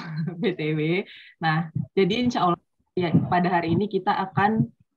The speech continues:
membahas mengenai beasiswa di Jepang, ya, dan juga mengenai berkarir mungkin, karena salah satu pemateri kita di sini sudah berkarir di Jepang. Nah, eh, tanpa panjang dan basa-basi lagi, di sini pemateri kita sudah hadir, ya, Kak Elmo Juanara dan juga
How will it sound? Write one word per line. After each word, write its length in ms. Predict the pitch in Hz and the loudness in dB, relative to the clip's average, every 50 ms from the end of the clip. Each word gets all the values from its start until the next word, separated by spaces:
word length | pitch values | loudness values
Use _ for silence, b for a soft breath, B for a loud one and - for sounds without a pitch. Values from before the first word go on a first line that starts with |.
| _ - | _ -4
membahas 560 | - 196 185 180 165 175 170 220 214 214 - | -2 0 2 2 2 0 0 -4 -4 -4 -4
mengenai 720 | 220 208 202 190 185 185 175 175 180 185 185 185 190 190 175 | -4 -2 -2 0 0 0 0 2 2 2 2 2 0 0 0
beasiswa 400 | 190 185 190 190 175 - 185 170 | 0 -2 -2 -4 -6 -6 -4 -2
di 80 | 170 | -2
Jepang, 400 | 175 170 175 - - 165 185 196 | -2 -4 -4 -2 2 2 2 4
ya, 240 | 185 175 165 165 160 | 4 2 2 2 0
dan 160 | 160 170 175 | 0 0 0
juga 320 | 170 165 160 151 190 185 - | 0 0 0 -2 -2 -2 -2
mengenai 480 | 185 180 175 175 170 170 170 180 175 | -4 -2 -2 0 0 0 0 0 0
berkarir 480 | 170 170 196 190 - 175 170 175 196 190 | 0 -2 -2 0 0 0 2 2 0 0
mungkin, 240 | 202 185 175 180 160 | 0 0 -2 -4 -6
karena 240 | 165 156 170 208 196 | -4 -4 -4 -4 -2
salah 160 | - 180 180 | -2 -4 -4
satu 240 | - 175 165 - - | -4 -4 -8 -8 -4
pemateri 400 | 180 170 170 165 160 165 165 147 | -2 0 0 0 -2 -4 -6 -6
kita 160 | - 160 165 | -6 -6 -4
di 80 | 175 175 165 | -4 -4 -2
sini 160 | - 170 196 | 0 0 0
sudah 320 | 208 - - 165 165 185 202 | 2 0 2 2 2 2 2
berkarir 400 | 175 - - - 156 151 180 165 | 0 -4 -10 -8 -6 -2 -2 0
di 240 | 156 185 180 165 | 0 -2 -4 -6
Jepang. 320 | 156 - 151 135 123 143 151 B B B B B B B B _ _ | -4 -2 0 0 0 -2 -6 B B B B B B B B _ _
Nah, 320 | - 202 202 190 185 175 - - - - - _ - - | 2 4 4 4 4 2 -2 -8 -12 -12 -14 _ -2 2
eh, 300 | 202 214 208 208 208 208 - - | 4 6 6 6 6 6 6 6
tanpa 520 | 226 233 247 240 - 240 240 240 247 247 | 6 4 4 4 4 6 8 8 6 6
panjang 720 | - 247 240 220 208 226 233 233 233 233 233 233 226 233 226 | 6 6 6 6 6 6 4 4 4 4 2 2 0 0 0
dan 240 | 214 214 220 226 | 0 0 2 2
basa-basi 480 | 208 214 - - 208 214 208 214 - 214 | 2 2 2 2 0 0 0 -2 -2 0
lagi, 560 | 214 208 190 180 160 143 170 185 226 269 - | 0 0 0 0 -2 -2 -2 -2 -2 -2 -6
di 320 | _ _ _ _ - - 214 | _ _ _ _ -8 -6 -4
sini 320 | 214 233 226 254 294 302 | 0 2 2 2 2 2
pemateri 400 | 302 302 269 254 - - - 240 | 0 0 0 0 0 -2 -4 -4
kita 80 | 247 285 | -4 -2
sudah 240 | 285 285 233 240 | 0 2 2 2
hadir, 320 | 262 254 208 190 170 196 190 | 4 4 4 4 4 4 4
ya, 320 | 190 185 170 143 135 - | 4 2 2 2 0 -2
Kak 160 | - - 101 | -2 -2 0
Elmo 240 | - 180 175 180 185 | 0 0 0 2 0
Juanara 480 | 170 180 185 175 170 170 165 165 185 196 | 2 2 2 2 2 2 0 0 0 0
dan 160 | 196 196 196 | 0 0 -2
juga 240 | 185 185 165 202 | -2 -2 -2 -2